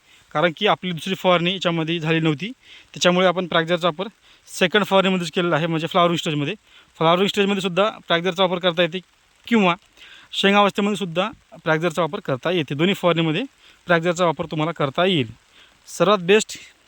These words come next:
कीटनाशकामध्ये तुम्ही, अ, मी तर म्हणेन Barazyde तुमच्या कोराझनपेक्षा बी जबरदस्त आहे. जे शेतकरी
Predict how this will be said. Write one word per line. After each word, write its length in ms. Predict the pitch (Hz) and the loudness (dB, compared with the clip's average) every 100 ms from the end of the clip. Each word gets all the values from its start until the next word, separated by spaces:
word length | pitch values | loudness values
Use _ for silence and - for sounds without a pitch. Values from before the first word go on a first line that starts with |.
| - | -12
कीटनाशकामध्ये 640 | 175 202 208 208 196 190 | -2 0 2 2 2 0
तुम्ही, 280 | 185 185 202 - _ _ - _ _ - | -2 -2 -4 -8 _ _ -20 _ _ -8
अ, 300 | 139 143 139 - _ | -4 -2 -4 -6 _
मी 100 | 165 170 | -2 2
तर 60 | |
म्हणेन 260 | 185 190 175 | 4 4 4
Barazyde 420 | 170 165 175 180 - _ - - _ - | 4 4 0 0 -12 _ -20 -20 _ -4
तुमच्या 200 | 160 180 | -2 0
कोराझनपेक्षा 520 | 185 185 180 180 175 | 2 2 2 -2 -2
बी 80 | 165 | 0
जबरदस्त 400 | 160 151 147 143 | 2 2 0 -2
आहे. 120 | 151 | -6
जे 100 | 156 | -4
शेतकरी 360 | 175 147 165 | -4 -2 -4